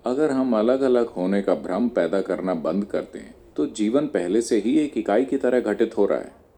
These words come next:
ऐसा नहीं है कि इसे एक बनाने के लिए आपको और मुझे कुछ करना होगा। ये एक विशाल घटना के रूप में हो रहा है,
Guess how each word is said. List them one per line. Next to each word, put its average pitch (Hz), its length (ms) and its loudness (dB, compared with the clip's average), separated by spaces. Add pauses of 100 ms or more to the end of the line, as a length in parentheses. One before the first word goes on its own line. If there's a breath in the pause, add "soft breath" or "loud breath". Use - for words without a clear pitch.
(140)
ऐसा 85 240 -4
नहीं 107 240 -2
है 120 180 -4
कि 80 200 -2
इसे - 340 -2
एक 110 260 2
बनाने 92 360 0
के 95 140 -2
लिए 87 140 0
आपको 120 460 0
और 117 80 2
मुझे 90 280 -4
कुछ 104 180 -2
करना 90 300 -4
होगा। 80 340 -8 (160)
ये 113 160 4
एक 139 140 0
विशाल 127 340 0
घटना 131 340 -2
के 135 120 0
रूप 123 220 2
में 123 80 2
हो 117 160 2
रहा 104 160 2
है, - 240 -12